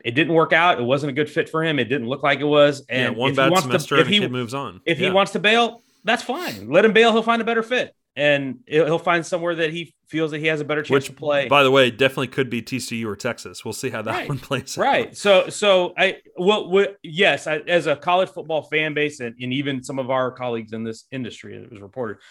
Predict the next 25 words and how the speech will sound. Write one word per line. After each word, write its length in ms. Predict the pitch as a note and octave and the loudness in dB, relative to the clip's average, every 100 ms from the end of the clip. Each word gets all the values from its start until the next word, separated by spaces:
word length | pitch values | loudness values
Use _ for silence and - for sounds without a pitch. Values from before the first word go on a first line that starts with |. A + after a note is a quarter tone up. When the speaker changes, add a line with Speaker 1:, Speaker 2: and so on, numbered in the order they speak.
| _ - | _ -4
Speaker 1:
we 100 | C#3+ | 0
will 160 | C3+ | 0
overreact. 560 | B2 B2 G#2+ G2+ G2 F#2 _ _ _ _ _ _ | 0 -2 -4 -4 -4 -8 _ _ _ _ _ _
Uh, 260 | A2+ A2+ A2+ | -2 0 0
and 220 | E3+ G3 - | 0 0 -4
yeah, 260 | - G#4+ E3+ | -2 2 2
it's 100 | D#3+ | 0
gonna 180 | G#3+ F3+ | -2 -2
be 120 | D3+ | 0
unfortunate 580 | C#3 B2+ C3 C3+ D3 C#3+ | -2 -2 -8 -6 -2 -2
if 140 | B2+ | -2
you, 140 | C3 C3 | -6 -6
if 160 | C#3 C3+ | -6 -4
you, 160 | D3+ D3+ | -4 -2
like, 160 | D3+ | 0
if, 200 | D3 - | 0 0
like 160 | D#3 C#3+ | 0 0
you 60 | D3 | -2
said, 340 | E3+ A2+ A2+ | 0 0 0
if 100 | B2+ | -2
you're 140 | C#3 C#3+ | 0 0
a 100 | A#2 | 0
Deuce 180 | D3 | -6
Vaughn 320 | C#3+ C3 B2+ | -2 0 2
at 140 | A#2+ | 0